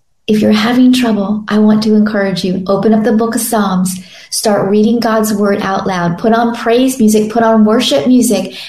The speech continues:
and worship to the Lord. Being thankful prevents self-pity. Think about that.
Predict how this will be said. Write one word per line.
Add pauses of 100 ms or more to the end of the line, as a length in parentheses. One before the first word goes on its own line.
(120)
and
worship
to
the
Lord. (340)
Being
thankful (560)
prevents (540)
self-pity. (460)
Think
about
that.